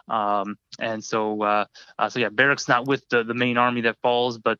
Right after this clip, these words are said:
uh, again, we've been set up to, uh, to understand, you know, complete victory will be done, but not in a way we expect. And so we're, we're still kinda waiting for our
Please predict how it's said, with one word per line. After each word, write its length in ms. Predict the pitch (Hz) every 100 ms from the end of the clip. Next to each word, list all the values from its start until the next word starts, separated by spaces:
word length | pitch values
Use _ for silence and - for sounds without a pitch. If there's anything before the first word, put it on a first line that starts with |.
| -
uh, 220 | 110 110 110
again, 200 | 107 104
we've 120 | 120
been 140 | 113
set 180 | 101 120
up 140 | 113 -
to, 280 | 117 110 107
uh, 140 | 107
to 320 | - _ -
understand, 440 | 117 101 117 104 104
you 100 | 104
know, 60 |
complete 380 | - 117 151 127
victory 260 | 143 - 131
will 80 |
be 160 | 120 123
done, 380 | 151 139 120 113
but 140 | 113
not 180 | 110 117
in 80 | 113
a 60 |
way 180 | 110 117
we 140 | 113 110
expect. 440 | - - 113 -
And 100 | 107
so 180 | 113 107
we're, 200 | 104 104
we're 120 | 113
still 240 | - 147
kinda 200 | - 135
waiting 200 | 117 127
for 80 | 110
our 200 | 117 110